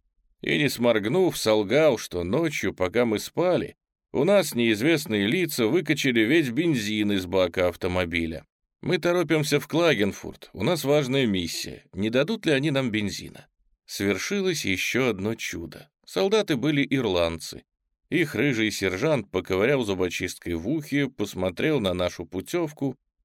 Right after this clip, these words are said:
с развальцей медленно пошел в палатку и собственноручно вынес два бака бензина. С жадным клокотанием их содержимое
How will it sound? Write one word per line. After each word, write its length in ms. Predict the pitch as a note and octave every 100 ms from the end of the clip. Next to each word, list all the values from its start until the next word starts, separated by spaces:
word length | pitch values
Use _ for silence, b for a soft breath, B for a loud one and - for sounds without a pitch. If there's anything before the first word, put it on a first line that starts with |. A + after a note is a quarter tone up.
| _
с 120 | -
развальцей 800 | C#3+ F3 B2 D3 F3+ D#3 A#2 G#2
медленно 580 | E2+ A#2+ D3+ G#2+ G#2 F#2+
пошел 400 | F#2+ F2+ G2 F#2+
в 80 | -
палатку 640 | D#2+ F#2 E3 D3+ - C#3
и 220 | B2+ G3+
собственноручно 1120 | F#3+ F#3 D3+ - E3+ D#3+ D3+ F3 F3+ - G#2 F#2
вынес 600 | E2+ C#3+ D#3 A#2 G2+ E2+
два 340 | D#2+ A2+ F3+
бака 400 | B2 F#2+ C#3+ C#3+
бензина. 720 | B2 B2 A#2+ F2+ D2 C2+ B1+ - _ _ _ -
С 120 | F2+
жадным 480 | F2 D3+ C#3 C3 B2
клокотанием 840 | G#2+ G2+ G#2 - F3+ E3 B2 G#2+
их 120 | E3 D#3
содержимое 960 | B2+ G2+ F#2+ F2+ D3 B2+ B2 A2 G2